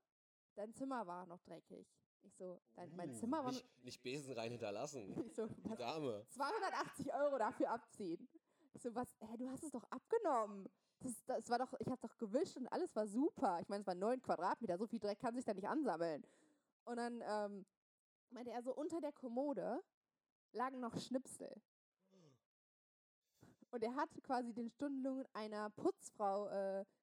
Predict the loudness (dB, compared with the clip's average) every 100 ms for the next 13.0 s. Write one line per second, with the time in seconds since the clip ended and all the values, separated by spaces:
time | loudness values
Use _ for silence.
0 | _ -8 -6 -4 0 2 4 4 2 0
1 | 0 0 0 -4 -6 -8 -4 -2 0 -2
2 | -6 -10 -4 0 2 0 -4 -10 -12 _
3 | _ _ -20 -8 -4 -2 -2 -6 -4 -2
4 | -2 2 2 4 4 4 4 0 -4 -4
5 | -4 -4 -4 -4 -4 0 2 2 -2 -4
6 | 0 0 0 0 4 4 4 6 6 6
7 | 4 4 2 4 4 4 -6 -20 -20 _
8 | 0 2 4 2 2 2 4 2 4 2
9 | 2 0 2 4 2 2 2 6 4 6
10 | 2 0 -6 _ _ _ _ -6 0 0
11 | 0 0 2 2 2 0 2 2 4 4
12 | 4 4 2 2 0 2 4 6 4 2